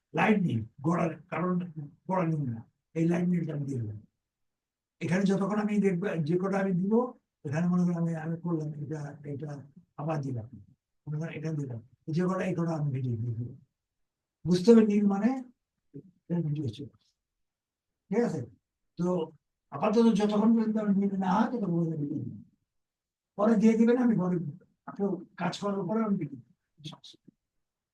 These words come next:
অনলাইনে সবকিছু আমি করি। ঠিক আছে? আপনি আফ্রিকা আছেন, আপনার কাজ আপনি মনে করেন আপনি করি না,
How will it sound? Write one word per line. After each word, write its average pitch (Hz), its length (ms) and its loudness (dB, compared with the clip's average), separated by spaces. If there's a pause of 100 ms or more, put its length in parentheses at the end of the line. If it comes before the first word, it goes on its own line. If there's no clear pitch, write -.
(120)
অনলাইনে 220 360 4
সবকিছু 180 440 -2
আমি 139 120 -4
করি। - 200 -18 (1120)
ঠিক 196 180 -4
আছে? 160 140 -4 (440)
আপনি - 220 -6 (380)
আফ্রিকা 214 400 0
আছেন, 226 340 2
আপনার 180 380 -8
কাজ 175 160 -4
আপনি 180 400 -4
মনে 196 140 0
করেন 196 140 -2
আপনি 180 240 -6
করি 190 200 -2
না, 151 100 -4